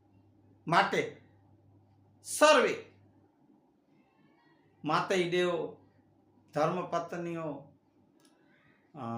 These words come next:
વાસંગ ચાવડો, મેઘવારો,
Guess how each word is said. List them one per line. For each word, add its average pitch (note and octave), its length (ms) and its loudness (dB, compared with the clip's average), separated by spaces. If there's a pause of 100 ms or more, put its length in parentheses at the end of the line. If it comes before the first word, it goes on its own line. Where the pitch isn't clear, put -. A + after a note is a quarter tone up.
(380)
વાસંગ E3+ 420 0
ચાવડો, E3 760 0 (420)
મેઘવારો, E3 880 2